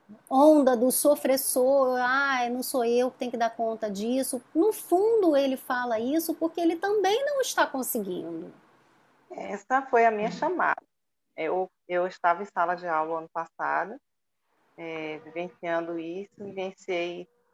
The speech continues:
Speaker 2: professores falando isso, né? E me formei, me formei em pedagogia. E, assim, eu comecei por essa linha aí, né? Além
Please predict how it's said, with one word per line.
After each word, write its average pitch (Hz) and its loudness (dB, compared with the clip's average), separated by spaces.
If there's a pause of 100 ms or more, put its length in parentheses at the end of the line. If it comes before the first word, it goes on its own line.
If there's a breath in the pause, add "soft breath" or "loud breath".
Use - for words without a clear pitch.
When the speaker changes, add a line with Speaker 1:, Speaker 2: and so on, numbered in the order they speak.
(140)
Speaker 2:
professores 180 -8
falando 190 0
isso, 175 -8 (320)
né? 160 -10 (540)
E 185 -6 (440)
me 170 -10
formei, 202 -6
me 190 -8
formei 196 -6
em 196 -12
pedagogia. 202 -4 (560)
E, 185 -6
assim, 185 -8 (1400)
eu 208 2
comecei 226 2
por 220 -4
essa 247 0
linha 208 -2
aí, 143 -8 (440)
né? 165 -10 (180)
Além 185 -4